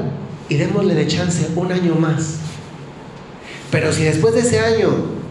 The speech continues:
no da fruto, pues entonces sí la cortamos".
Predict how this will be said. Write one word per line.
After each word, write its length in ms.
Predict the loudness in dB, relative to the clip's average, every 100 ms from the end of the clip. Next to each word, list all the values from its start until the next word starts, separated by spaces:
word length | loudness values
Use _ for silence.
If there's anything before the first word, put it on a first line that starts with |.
| -12 -14 -16 -16 -16 -16 -16 -16 -8
no 240 | -4 0 2
da 140 | 2
fruto, 520 | 2 2 2 2 -2 -4
pues 100 | -2
entonces 200 | 0 0
sí 40 |
la 160 | 0 2
cortamos". 640 | 2 2 2 0 -2 -6